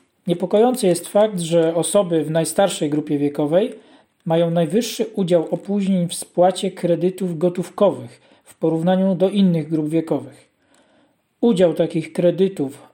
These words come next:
z zaległościami wynosi aż piętnaście procent, czyli o około siedem punktów procentowych więcej niż najlepiej spłacający klienci z grupy wiekowej od trzydziestu pięciu do czterdziestu czterech lat.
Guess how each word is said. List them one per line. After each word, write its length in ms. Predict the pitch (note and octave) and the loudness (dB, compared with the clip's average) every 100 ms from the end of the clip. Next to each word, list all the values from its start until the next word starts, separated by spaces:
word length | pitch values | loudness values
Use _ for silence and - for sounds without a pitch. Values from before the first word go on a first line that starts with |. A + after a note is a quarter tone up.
| - | -8
z 100 | D3+ | -6
zaległościami 920 | D3 F3 E3+ D#3+ D#3 - E3+ D#3+ A#3+ - - | -2 0 2 0 -4 -4 -2 0 -2 -6 -6
wynosi 440 | F#3 E3+ F3 F3+ - | -2 -2 -2 -4 -2
aż 160 | G3 G3 | -4 -2
piętnaście 680 | - F#3 G3+ G3 - - | -4 -2 0 0 -2 -12
procent, 560 | F3+ E3 D3 - A3+ - - - - - - _ | -10 -8 -6 -4 -4 -6 -20 -20 -20 -20 -20 _
czyli 440 | - C#4+ B3 - | 0 2 2 -4
o 200 | - G3 | 2 4
około 320 | F#3 F#3 F#3+ F3+ | 4 2 0 0
siedem 380 | - A3 G3 | 0 0 0
punktów 420 | F3+ G3+ G3 F#3 - | 0 -2 -2 -6 -6
procentowych 680 | F3 E3+ F3+ E3 F#3 E3 C#3+ | -6 -4 -6 -2 -2 -2 -2
więcej 440 | E3+ G#3 G#3 G3 | -2 -2 -2 -4
niż 440 | F3 D#3+ - - - | -4 -6 -12 -14 -8
najlepiej 520 | E3 D#3 F#3 F#3+ F#3 | -4 0 0 0 -4
spłacający 760 | F3 - D#3 E3 D#3+ F3+ F3 - | -4 -4 -4 0 -2 -2 -4 -8
klienci 640 | - C#3 E3+ G3 A#3+ A#3+ - _ _ - | -8 -6 -4 -4 -4 -6 -8 _ _ -14
z 140 | D3 | -6
grupy 360 | E3 A3 A3 G3 | -2 -2 -2 -2
wiekowej 580 | F3 F#3 F3+ F3+ E3 | 0 0 2 0 0
od 180 | - G#3+ | -8 -10
trzydziestu 440 | - E3 E3 - C#3+ | -10 -8 -8 -8 -6
pięciu 440 | F#3+ A3 A3+ G#3 | -2 -2 -2 -6
do 200 | E3+ F3+ | -2 -2
czterdziestu 540 | - - D#3 E3 E3 | -2 -6 -6 -8 -8
czterech 360 | D3+ - D3+ B2+ | -12 -10 -10 -8
lat. 300 | B2+ A2+ _ | -10 -14 _